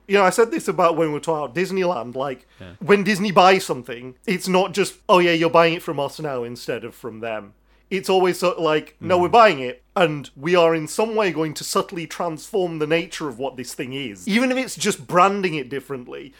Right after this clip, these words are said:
Speaker 1: we're gonna put it out and we're going to make it occupy a different sort of space in your mind. And it's all gonna come under this one banner. And then it's like, whether I like it or not, that's a transformation of it, and you've
Speaker 2: Mm.
Speaker 1: sold it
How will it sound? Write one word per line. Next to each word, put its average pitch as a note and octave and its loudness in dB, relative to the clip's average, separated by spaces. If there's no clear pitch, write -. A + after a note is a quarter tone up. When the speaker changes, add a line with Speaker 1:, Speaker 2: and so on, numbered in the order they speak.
Speaker 1:
we're D#3+ -4
gonna F#3 2
put F#3+ 0
it F3+ 2
out F3+ 6
and D#3 -4
we're D3 -4
going E3+ -4
to F#3 -4
make F3 -2
it G#3 2
occupy E3+ 0
a D3 -2
different C#3+ -10
sort C3+ -8
of - -18
space D#3 -6
in C3 -12
your A#2 -6
mind. C3+ -8
And D3+ -4
it's D#3 -12
all F3 2
gonna E3+ -2
come E3 0
under E3 -2
this D3 -10
one C3+ -8
banner. D3+ -2
And A3+ 0
then C#4 2
it's C4 -12
like, A3+ 2
whether C4 6
I A#3+ 8
like A3 6
it F#3+ 0
or D#3+ 2
not, F3 0
that's G3+ 2
a G3+ -10
transformation F3+ -4
of A#2 -6
it, B2 -16
and D#3+ -4
you've A#2+ -10
Speaker 2:
Mm. F#2 -14
Speaker 1:
sold F#3+ 0
it B2 -12